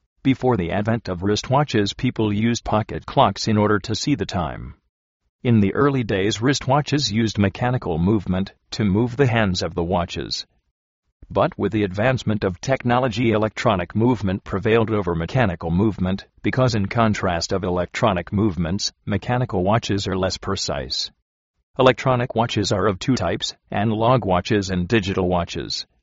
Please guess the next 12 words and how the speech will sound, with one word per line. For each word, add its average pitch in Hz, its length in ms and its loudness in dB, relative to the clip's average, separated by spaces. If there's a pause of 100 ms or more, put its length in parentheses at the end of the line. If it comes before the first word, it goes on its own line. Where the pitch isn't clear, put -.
(640)
Watches 110 400 0
for 85 160 -10
kids. 120 280 -6
Watches 131 460 0
are 95 140 2
also 117 400 2
specially 123 500 2
designed 107 540 2
for 110 120 -4
kids 113 320 -4
and 95 120 -4
toddlers. 120 600 0